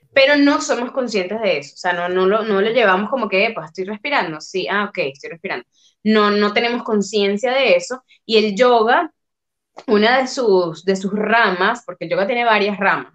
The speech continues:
¿ok? Es una extensa explicación,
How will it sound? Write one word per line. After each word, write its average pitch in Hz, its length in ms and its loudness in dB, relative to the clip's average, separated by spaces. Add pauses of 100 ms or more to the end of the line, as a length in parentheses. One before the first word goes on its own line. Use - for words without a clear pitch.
¿ok? - 120 -20
Es 190 320 -4
una 196 420 -8 (300)
extensa 180 800 -4
explicación, 208 1040 -4